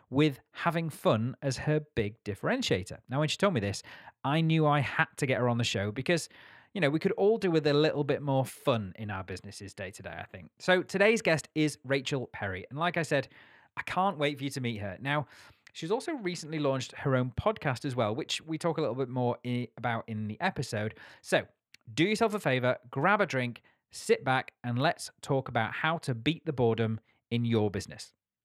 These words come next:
I'm so excited. So welcome to the show, Rachel Perry.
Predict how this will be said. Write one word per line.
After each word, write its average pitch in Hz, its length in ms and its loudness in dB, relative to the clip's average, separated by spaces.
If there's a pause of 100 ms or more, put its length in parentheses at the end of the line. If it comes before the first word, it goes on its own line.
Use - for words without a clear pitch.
I'm 175 80 -8
so - 220 -8
excited. - 480 -10 (680)
So 202 220 10
welcome 165 480 6
to 165 100 2
the 165 80 4
show, 170 440 6 (160)
Rachel 170 280 2
Perry. 233 360 4